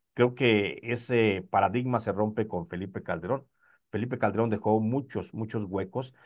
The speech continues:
y no nada más en ese, en esa área, ¿eh? También hay que decirlo también, o sea, no, no era el único que le ocultaba cosas. Había otras dependencias también que, que no le infu-,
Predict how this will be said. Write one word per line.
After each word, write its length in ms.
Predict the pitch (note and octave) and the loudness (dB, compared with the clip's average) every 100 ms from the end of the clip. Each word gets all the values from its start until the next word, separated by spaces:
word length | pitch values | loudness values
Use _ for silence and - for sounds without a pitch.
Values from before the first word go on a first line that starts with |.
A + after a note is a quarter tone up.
| _ | _
y 80 | B3 | 2
no 80 | F3+ | 4
nada 160 | A#3 | 6
más 220 | A#3 A#3+ G#3 | 6 6 6
en 100 | G#3+ | 4
ese, 300 | A3 A3+ E3 | 4 2 2
en 80 | |
esa 320 | G3+ F#3+ G3 A3 | 0 4 4 4
área, 320 | G#3+ F#3 A3+ | 4 0 -2
¿eh? 60 | |
También 440 | - D#3+ E3+ G3 F#3 - - | -2 -2 0 -2 -6 -14 -4
hay 140 | D#3 E3+ | -2 4
que 100 | G3+ | 4
decirlo 460 | E3 - G3 F#3 | 4 2 0 0
también, 340 | E3 C#3+ G3+ E3+ | 0 0 2 2
o 60 | |
sea, 240 | B2+ C#3 C#3 - - | 2 0 0 -10 -8
no, 340 | C#3 D3+ E3 - | 2 4 4 2
no 260 | D3+ D#3 A3 | 0 6 8
era 80 | |
el 100 | G#3+ | 8
único 400 | G#3 A#3+ A3+ F3 | 6 4 2 0
que 120 | - C3 | 0 0
le 80 | |
ocultaba 500 | B2+ B2 A2+ D#3+ E3 | 0 -2 0 2 2
cosas. 520 | - G3 E3+ G#2 - _ _ _ _ _ - | 2 -2 -2 -8 -12 _ _ _ _ _ 2
Había 420 | A#2 C3 F3 E3 | 4 6 8 8
otras 320 | C#3 C#3 D#3 | 8 6 2
dependencias 640 | C3 A2+ G#2 G2 G#2 D#3+ | 2 0 -4 -2 -2 -2
también 400 | D#3+ A#2+ F#2 G#2+ | 2 0 0 -6
que, 280 | A2 A#2+ G#2 | -2 -2 -2
que 180 | - F#2+ F#2+ | -8 -8 -8
no 200 | G#2+ A#2+ | 0 2
le 100 | B2+ C#3 | 4 2
infu-, 260 | C#3 A#2 | -2 -6